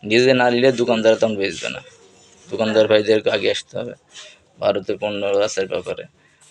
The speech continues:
ভারতের জিনিস, ভারতের জিনিস পয়জন মিশিয়ে দিয়ে খাওয়াইছে আপনাকে, বাংলা কথা শুনিলেন।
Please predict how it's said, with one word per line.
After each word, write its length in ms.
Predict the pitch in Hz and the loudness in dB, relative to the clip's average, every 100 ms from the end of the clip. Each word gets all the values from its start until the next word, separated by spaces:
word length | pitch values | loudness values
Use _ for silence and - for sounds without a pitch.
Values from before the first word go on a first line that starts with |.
| - | 0
ভারতের 360 | 101 98 104 | 0 0 -4
জিনিস, 400 | 101 107 202 - _ 202 - - - - | -4 -6 -6 -10 _ -20 -18 -18 -18 -6
ভারতের 440 | 107 104 107 104 | -2 0 0 -2
জিনিস 300 | 107 110 104 - - - _ _ _ _ _ - _ _ _ _ - | -4 -6 -6 -6 -8 -14 _ _ _ _ _ -20 _ _ _ _ -2
পয়জন 300 | 135 147 160 151 | 2 6 6 6
মিশিয়ে 240 | 135 143 | 4 2
দিয়ে 140 | 135 131 | 0 0
খাওয়াইছে 340 | 123 113 101 | 2 0 -2
আপনাকে, 360 | 92 98 - 85 | -6 -10 -10 -8
বাংলা 260 | 110 110 | -2 4
কথা 160 | 113 101 | 4 2
শুনিলেন। 480 | - 117 95 - | -2 -8 -10 -14